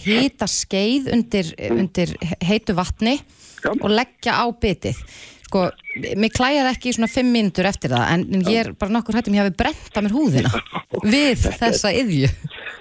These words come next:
Speaker 2: Já, þetta er ekki gott ráð, eh, eh, hérna, því það getur verið hættulegt, maður ge-, eins og með ísinn, þá getur maður fengið bruna, eða sem frostbruna skaða, svokallaðan, og svo með hítan, þá getur maður fengið bruna skaða.
Speaker 1: Mhm.
Speaker 2: Þetta þarf alltaf að fara varlega með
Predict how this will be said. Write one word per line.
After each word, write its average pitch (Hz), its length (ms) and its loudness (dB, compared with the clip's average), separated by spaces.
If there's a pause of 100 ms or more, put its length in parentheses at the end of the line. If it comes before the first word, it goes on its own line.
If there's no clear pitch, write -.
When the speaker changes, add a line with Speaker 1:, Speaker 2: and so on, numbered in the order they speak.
Speaker 2:
Já, 92 320 -2 (420)
þetta - 380 0
er 151 140 2 (260)
ekki - 180 0
gott 165 220 -2
ráð, 143 280 0 (200)
eh, 127 240 2 (400)
eh, 123 320 0
hérna, 127 320 0
því 127 160 0
það 127 160 2
getur 131 240 0
verið 131 160 0
hættulegt, 131 400 -2
maður 147 160 2
ge-, 131 140 2
eins 131 120 0
og 135 60 0
með 127 240 2
ísinn, 151 560 2
þá 127 160 -2
getur 131 160 -2
maður 127 160 0
fengið 120 180 0
bruna, 135 380 2
eða 123 220 0
sem 131 180 -6
frostbruna 143 600 0 (340)
skaða, 123 400 -2
svokallaðan, 127 480 0
og 120 80 -2
svo 135 120 0
með 120 200 2
hítan, 135 320 0
þá 151 80 0
getur 107 200 -2
maður 104 120 0
fengið - 200 -4
bruna 110 200 0
skaða. - 280 -2 (220)
Speaker 1:
Mhm. 160 280 0
Speaker 2:
Þetta 117 200 0
þarf 127 220 0
alltaf 127 160 -2
að 123 80 -2
fara 127 160 0
varlega 131 320 2
með 120 100 0